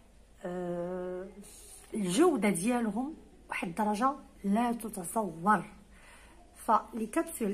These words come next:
اللي غادي ندوي لكم عليهم اليوم هما ديال هاد،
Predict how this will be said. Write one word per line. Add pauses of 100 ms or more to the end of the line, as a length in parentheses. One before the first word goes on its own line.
اللي
غادي
ندوي
لكم (240)
عليهم (160)
اليوم (300)
هما (180)
ديال (260)
هاد،